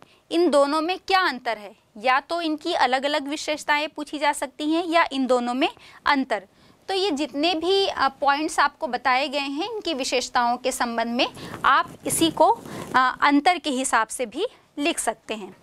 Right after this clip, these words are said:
तो हमने देखा कि, आ, जो सहकारी कृषि है वो एक किसी, आ, सहकारी संस्था या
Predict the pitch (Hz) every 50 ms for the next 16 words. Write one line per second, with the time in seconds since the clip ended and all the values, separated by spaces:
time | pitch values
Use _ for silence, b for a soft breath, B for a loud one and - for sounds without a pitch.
0 | _ - - 247 233 240 254 254 254 254 269 269 262 - 415 403 330 - - 285
1 | 269 277 B B B B B B B - 233 233 240 208 214 294 294 302 302 -
2 | _ _ _ _ - - - - - - - - - - - - - - - 294
3 | 247 262 254 269 240 262 311 311 - 339 320 - - 320 330 311 370 392 392 320
4 | 330 311 302 311 294 _ - 294 - - 320 311 302 285 - - 240 254 247 -
5 | 254 247 247 262 247 240 247 311 320 - - 247 240 - - - 294 294 294 285
6 | 294 311